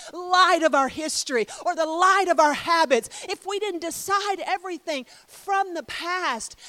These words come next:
and put that upon it, what if?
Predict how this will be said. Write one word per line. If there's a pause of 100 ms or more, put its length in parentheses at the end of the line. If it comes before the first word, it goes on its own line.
(120)
and
put
that (240)
upon
it,
what
if?